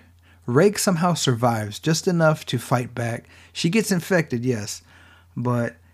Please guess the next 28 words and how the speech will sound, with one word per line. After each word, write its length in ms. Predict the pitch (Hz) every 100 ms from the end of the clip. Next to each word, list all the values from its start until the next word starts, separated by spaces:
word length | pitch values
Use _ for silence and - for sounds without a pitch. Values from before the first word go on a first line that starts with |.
| _
she 180 | - 143
starts 400 | - 143 123 - 127
jamming, 500 | 117 135 131 131 127
like, 300 | 110 110 -
these, 440 | - 107 104 - - - - _ _ - -
these 220 | 131 120 113
needles 460 | 127 135 135 127
of, 260 | 120 104 -
of, 220 | 117 107
I'm 80 | 117
gonna 140 | 143
say 160 | 123 123
epinephrine. 560 | 117 117 117 117 110
I 120 | 113 127
don't 80 |
fucking 300 | 107 110 107
know 100 | 107
what 140 | 110 113
they, 80 | 110
she, 240 | 127 131 135
she 160 | - 135
starts 380 | - 127 120 - _
sticking 240 | - 135 120
herself 280 | 117 120
with 80 | 117
these 140 | 117 113
needles, 500 | 123 120 117 113 - _ -
syringes, 760 | - 110 123 120 117 107 110